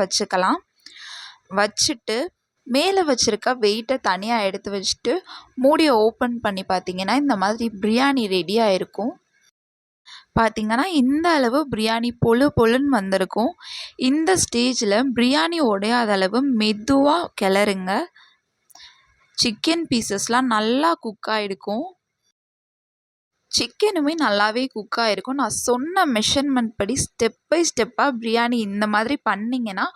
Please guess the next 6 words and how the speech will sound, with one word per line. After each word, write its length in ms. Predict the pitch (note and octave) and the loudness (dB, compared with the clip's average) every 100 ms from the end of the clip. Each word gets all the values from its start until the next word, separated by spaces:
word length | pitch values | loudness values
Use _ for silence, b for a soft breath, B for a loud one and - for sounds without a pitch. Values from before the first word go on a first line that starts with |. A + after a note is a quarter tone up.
| B B B B - C4 | B B B B -6 -4
உதிரியான 800 | A#3 F4+ F#4+ F4+ D4 G#3+ G3 B3+ - | -2 2 4 4 2 2 0 -4 -6
சிக்கன் 420 | A#3 - C#4+ D4 | -6 -4 -2 -2
பிரியாணி 420 | A3 G3+ F#3+ G3+ D4 - - A3 | -4 -4 -4 -4 -6 -8 -4 0
உங்களுக்கும் 520 | A#3 C4 A#3 C4+ C#4 | 2 2 2 0 0
கிடைக்கும் 420 | G#3 F#3 G3 D#4 B3 | 0 0 -2 -2 -2
பாஸ்மதி 460 | G3+ - G3+ F#3+ | -2 -4 -8 -6